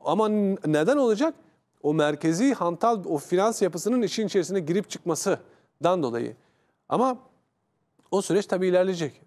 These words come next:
devam edecek. İki bin yirmi beşe geldiğimiz zaman bir sonraki halving döneminde bir, belki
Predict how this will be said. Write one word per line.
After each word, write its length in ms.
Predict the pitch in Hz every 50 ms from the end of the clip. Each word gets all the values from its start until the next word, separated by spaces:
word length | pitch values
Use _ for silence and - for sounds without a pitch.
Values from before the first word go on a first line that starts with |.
| _ -
devam 280 | 139 160 180 180 160
edecek. 260 | 139 120 107 117 123 - _ _ _
İki 220 | - 127 - 190 180
bin 60 | 180
yirmi 180 | 170 165 165 165
beşe 200 | 160 156 190 170
geldiğimiz 440 | 156 143 139 131 139 147 156 147
zaman 280 | 127 131 123 135 156 175 165 _ _ _ _ _ _ _ -
bir 60 | 160
sonraki 320 | 151 - 156 143 143 - 151
halving 300 | 156 151 143 131 123 -
döneminde 320 | 127 127 131 139 160 156
bir, 140 | 147 - 143
belki 420 | 143 135 131 123 - - 180 208